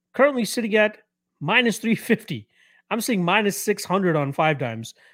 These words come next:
but BetOnline has minus three fifty. Betway has minus two seventy-five.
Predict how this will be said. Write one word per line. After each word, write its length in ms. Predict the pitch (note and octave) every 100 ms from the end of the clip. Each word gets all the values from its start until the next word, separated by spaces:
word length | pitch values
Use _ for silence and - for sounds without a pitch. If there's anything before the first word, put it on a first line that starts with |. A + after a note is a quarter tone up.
| _ -
but 300 | C3+ D3 B2
BetOnline 440 | G#3+ G3 F#3+ F#3+
has 220 | F3+ D#3
minus 260 | E3 E3 E3
three 160 | E3+
fifty. 380 | D#3+ E3 D3+ E3
Betway 460 | B2+ E3+ F#3+ F#3 E3+
has 160 | E3
minus 260 | D3+ D#3 D3+
two 140 | -
seventy-five. 580 | D3 D3 C#3 - C3 C3